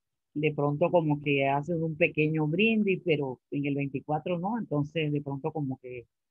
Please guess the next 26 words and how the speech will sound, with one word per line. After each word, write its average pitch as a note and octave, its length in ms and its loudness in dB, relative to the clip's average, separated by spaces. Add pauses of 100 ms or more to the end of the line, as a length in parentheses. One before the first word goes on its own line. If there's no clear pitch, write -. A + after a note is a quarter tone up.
(520)
somos D#3 280 2
muy D#3+ 360 2
parcos E3 420 4
en C#3+ 160 6
el C#3 160 2
cuento D3+ 380 2
del, B2 420 0 (520)
del C3+ 380 -2
trago, A3 340 4
de D#3+ 120 6
pronto D3+ 280 0
mi D#3+ 120 0
esposo D3 380 -2
se C#3+ 120 -6
toma C#3 220 0
una D3+ 160 2
cervecita, F3+ 840 0
de D3 100 2
pronto C#3+ 320 -2
una C#3 460 4
ella, D3 280 2
una C3+ 240 -2
yo, E3 260 -2
y C#3+ 160 -2
ya. D3 220 -4 (1300)
Y, F#3 840 4